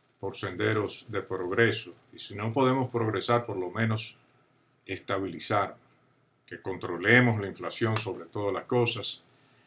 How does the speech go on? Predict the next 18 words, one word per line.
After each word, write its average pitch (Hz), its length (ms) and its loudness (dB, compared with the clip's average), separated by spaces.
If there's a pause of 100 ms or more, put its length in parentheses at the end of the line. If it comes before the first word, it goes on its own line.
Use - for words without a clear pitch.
(160)
en 85 180 -10
este 104 320 -2
año. 117 320 4 (4000)
Y 104 160 -4
que 104 800 2
todas 131 300 4
esas 135 200 0
inversiones 117 880 0 (720)
que 110 140 -6
habla 104 300 4
el 101 80 0
gobierno 104 440 0
dominicano 104 540 -2
se - 160 -4
concreticen, 101 880 -6
porque - 300 -16
inversiones, 110 840 -2 (100)
eh, 92 440 -2